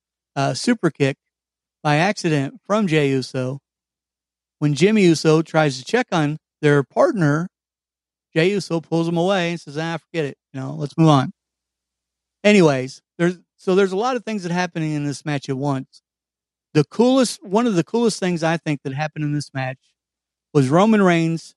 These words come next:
Finally, it's his turn. He's the last. War Games is officially getting ready to begin. He gets in the cage, shuts the door. He gets all of his guys up, and they're standing there face to face with the Brawling Brutes. That's how you do a War Games match. I love that.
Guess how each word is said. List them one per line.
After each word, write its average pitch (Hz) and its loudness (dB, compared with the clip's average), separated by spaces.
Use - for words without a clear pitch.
Finally, 180 0
it's 165 -6
his 175 0
turn. 127 -6
He's 139 -4
the 151 0
last. 147 0
War 180 4
Games 185 0
is 127 -6
officially 180 0
getting 170 0
ready 160 0
to 147 -2
begin. 139 -6
He 143 -2
gets 180 2
in 208 4
the 190 4
cage, 175 2
shuts - -2
the 180 -4
door. 170 0
He 147 -2
gets 135 -2
all 196 4
of 208 2
his 190 -2
guys 180 -2
up, 190 0
and 151 -4
they're 147 -4
standing 208 -8
there 196 -2
face 190 -8
to 185 -10
face 160 -8
with 147 -14
the 135 -20
Brawling 135 -2
Brutes. 143 -4
That's 175 2
how 175 -2
you 170 -4
do 143 -2
a 143 2
War 143 -2
Games 123 -10
match. 135 -16
I 143 0
love 143 2
that. 139 -6